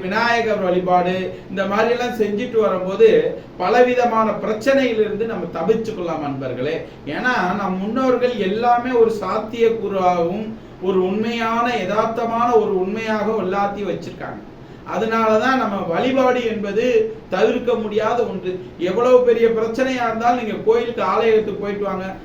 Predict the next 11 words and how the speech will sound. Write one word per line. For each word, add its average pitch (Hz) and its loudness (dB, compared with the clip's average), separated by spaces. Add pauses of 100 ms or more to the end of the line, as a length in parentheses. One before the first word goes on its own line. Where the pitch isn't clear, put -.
(140)
வந்தனே 190 -4 (100)
மன 185 -2
நிம்மதி 160 -6
கிடைச்சிடும். - -12 (560)
இப்படியெல்லாம் 214 2 (100)
ஒவ்வொரு 247 8 (100)
விஷயங்களும் 247 -4
நீங்க 196 -4 (120)
கடைபிடிச்சிட்டு 185 -2
வாங்க. 156 -2 (540)
எப்பயுமே 220 2